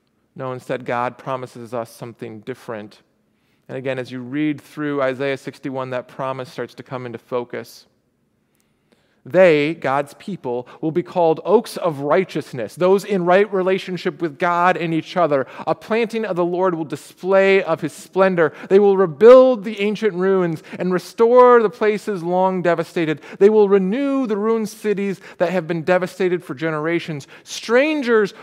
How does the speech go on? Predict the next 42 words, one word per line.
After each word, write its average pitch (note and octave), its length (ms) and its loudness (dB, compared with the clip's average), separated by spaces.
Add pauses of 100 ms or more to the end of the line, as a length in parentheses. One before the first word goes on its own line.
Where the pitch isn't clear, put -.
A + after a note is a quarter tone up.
will F3+ 100 0
shepherd G#3 480 -2
your F#3+ 80 -2
flocks. F3 480 0
Foreigners B3+ 800 -2 (180)
will G3+ 160 0
work G#3 320 0
your G3 100 -2
fields F#3 460 -4
and F3 160 -6
vineyards. D#3+ 560 -4 (160)
And F3+ 180 -4
you A3+ 120 -4
will A#3 100 -2
be G3 100 -6
called F#3 400 -2
priests - 520 -10
of D3+ 260 -10
the D3+ 100 -8
Lord. C#3 800 -4 (840)
And D3+ 120 -12
you E3 60 -6
will D#3 60 -8
be D3 120 -10
named C#3+ 320 -8
ministers C#3+ 520 -8
of A#2 100 -14
our A2 120 -10
God. G#2 640 -10
You B2+ 80 -16
will B2+ 100 -10
feed D3 400 -8
on B2+ 80 -8
the A#2+ 80 -10
wealth A2+ 260 -8
of - 80 -20
nations, A2+ 760 -18 (640)
and B2+ 120 -12
in D#3 300 -10
their C#3 240 -6
riches A2 800 -12 (260)
you A2+ 720 -12